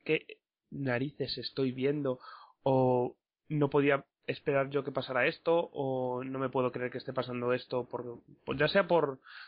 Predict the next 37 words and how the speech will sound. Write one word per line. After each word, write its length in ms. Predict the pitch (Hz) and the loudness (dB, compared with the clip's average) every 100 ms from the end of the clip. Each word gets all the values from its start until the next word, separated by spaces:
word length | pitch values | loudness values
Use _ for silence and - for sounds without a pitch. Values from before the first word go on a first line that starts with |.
| - | -4
por 160 | 165 175 | 4 6
algo 180 | 196 | 6
bueno 300 | 170 185 214 | 4 4 4
o 60 | 175 | 2
por 120 | 147 | 2
algo 180 | 143 131 | 0 0
malo. 320 | 123 120 110 - _ _ _ _ _ _ _ | -4 -6 -8 -18 _ _ _ _ _ _ _
Y 160 | 180 156 | -6 -4
nada, 280 | 123 135 | -4 -4
después 360 | 185 143 - 131 | -6 -10 -10 -10
de 80 | 127 | -8
mucha 300 | 127 - 131 | -8 -8 -6
deliberación, 680 | 131 131 135 185 196 226 254 | -4 -2 -2 0 -2 -4 -8
hemos 260 | - 190 175 | -4 -2 0
llegado 360 | 175 202 233 254 | 0 0 -2 -6
a 120 | - | -2
este 260 | 196 - 226 | -2 -2 -10
top 240 | - 208 - - | -6 -6 -6 -16
cinco. 440 | 104 101 - 104 _ _ _ _ _ _ _ _ - - | -18 -16 -16 -16 _ _ _ _ _ _ _ _ -20 -16
Voy 140 | 156 180 | 0 2
a 40 | |
ir 60 | 185 | 2
diciéndolo, 500 | 156 170 190 220 262 | 0 -2 0 -2 -4
si 160 | - 139 | -8 -10
queréis 260 | 127 131 | -10 -10
ir 80 | 143 | -12
comentando 480 | 135 127 123 131 123 | -10 -8 -6 -6 -6
cosillas 360 | 123 139 131 127 | -10 -8 -8 -8
de 60 | |
estos 180 | 123 131 | -8 -8
momentos, 520 | 127 135 170 214 208 | -4 -4 -2 -2 -2
libres 380 | 143 139 127 - | -6 -4 -4 -6
es-, 240 | 127 - _ | -10 -10 _
libres 260 | 147 143 123 | -4 -4 -6
sois, 220 | 120 123 | -10 -4
¿vale? 240 | 175 240 - - - - _ _ _ _ _ _ _ - | -2 -2 -8 -20 -20 -20 _ _ _ _ _ _ _ -2
Eh, 400 | 156 147 147 | 2 4 4